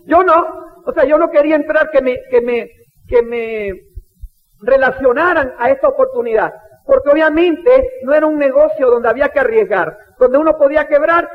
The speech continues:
y donde las úlceras se te alborotaran, que eso era lo que yo creía que había, era un negocio. O sea, yo creía que un negocio conllevaba riesgo, úlceras alborotadas,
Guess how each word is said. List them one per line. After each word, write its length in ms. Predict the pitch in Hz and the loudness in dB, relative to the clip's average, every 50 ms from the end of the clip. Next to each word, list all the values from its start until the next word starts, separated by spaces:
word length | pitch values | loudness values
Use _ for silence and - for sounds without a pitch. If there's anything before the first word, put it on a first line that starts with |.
| - - | -12 -6
y 80 | 262 | 0
donde 220 | 262 262 254 254 240 | 0 2 2 2 0
las 120 | 226 214 | 0 -2
úlceras 520 | 226 302 311 311 302 - 302 285 262 - | -2 -2 -2 -4 -4 -4 -2 -2 -2 -2
se 80 | 254 247 | -6 -6
te 100 | - 214 | -2 -2
alborotaran, 640 | 226 214 214 226 220 214 220 226 214 202 180 170 - - - - - _ | 0 2 2 2 0 0 0 -2 0 0 -2 -2 -6 -10 -18 -20 -14 _
que 100 | - 277 | -2 -2
eso 120 | 269 302 | 0 2
era 80 | 311 294 | 2 2
lo 120 | 285 277 | 2 2
que 120 | - 285 269 | 0 0 0
yo 100 | 285 285 285 | 0 0 0
creía 260 | 277 240 254 269 262 - | 0 2 2 2 2 0
que 100 | 254 226 | 0 0
había, 180 | 220 226 247 | 2 2 0
era 180 | 254 254 240 247 | 0 0 0 -2
un 80 | 254 | -2
negocio. 440 | 247 254 254 302 330 - - 208 - - _ _ _ _ _ | -2 0 0 0 0 -2 -6 -10 -12 -12 _ _ _ _ _
O 100 | _ 285 | _ -2
sea, 80 | 277 | 0
yo 120 | 240 294 302 | 0 0 -2
creía 220 | 320 320 330 320 | 0 0 0 0
que 60 | 320 | 0
un 60 | 330 302 | 0 0
negocio 380 | 311 302 294 302 302 302 302 | 2 2 2 2 0 -2 -2
conllevaba 500 | - 269 254 247 226 233 277 311 311 277 | -2 -2 0 2 0 2 2 0 0 0
riesgo, 480 | 233 214 220 214 233 202 - 320 - - - - - _ _ - - _ _ _ _ | -2 0 0 0 0 2 0 -4 -4 -4 -6 -14 -20 _ _ -20 -20 _ _ _ _
úlceras 500 | 254 269 285 - - 311 294 277 233 240 | 0 0 0 0 0 -2 -2 0 0 0
alborotadas, 800 | 269 240 233 233 233 233 226 226 - 240 240 247 269 320 - | -2 0 2 2 2 2 0 -2 0 0 0 0 0 0 -2